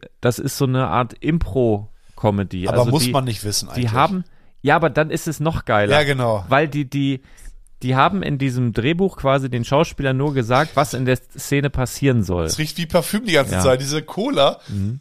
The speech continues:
Speaker 2: Das hab ich
Speaker 1: Also
Speaker 2: noch
Speaker 1: die,
Speaker 2: nie
Speaker 1: die
Speaker 2: gehabt.
Speaker 1: Dose werde
Speaker 2: Die
Speaker 1: ich
Speaker 2: kann nicht
Speaker 1: behalten,
Speaker 2: gesund
Speaker 1: aber
Speaker 2: sein.
Speaker 1: ich werd's vorher auskippen und dann stell ich mir die hier hin.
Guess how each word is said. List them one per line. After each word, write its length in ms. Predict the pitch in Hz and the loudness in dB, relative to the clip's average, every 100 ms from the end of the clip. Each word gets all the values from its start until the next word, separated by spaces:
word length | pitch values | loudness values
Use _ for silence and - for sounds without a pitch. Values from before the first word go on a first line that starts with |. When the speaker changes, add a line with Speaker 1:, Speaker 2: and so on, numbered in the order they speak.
| _ _ | _ _
Speaker 2:
Das 80 | - | -2
hab 40 | |
ich 20 | 165 | 0
Speaker 1:
Also 140 | 156 | 2
Speaker 2:
noch 60 | 151 | 0
Speaker 1:
die, 40 | |
Speaker 2:
nie 80 | 185 | 2
Speaker 1:
die 40 | 139 | 2
Speaker 2:
gehabt. 120 | 123 | 4
Speaker 1:
Dose 260 | 151 160 147 | 2 2 0
werde 120 | 143 | 0
Speaker 2:
Die 40 | |
Speaker 1:
ich 20 | - | 2
Speaker 2:
kann 100 | 180 | 2
nicht 160 | 254 202 | 2 2
Speaker 1:
behalten, 20 | |
Speaker 2:
gesund 320 | 190 185 160 | 2 2 2
Speaker 1:
aber 80 | 139 | 2
Speaker 2:
sein. 80 | 117 | 2
Speaker 1:
ich 100 | 113 | 2
werd's 200 | 131 135 - | -2 -2 -2
vorher 280 | 127 117 | 0 2
auskippen 480 | 113 117 - 110 - | 2 -2 -2 -6 -4
und 60 | 95 | -4
dann 80 | 98 | -4
stell 180 | - 110 | -2 -4
ich 80 | |
mir 80 | - | -4
die 100 | 98 | -4
hier 100 | 98 | -4
hin. 180 | 98 101 | -4 -6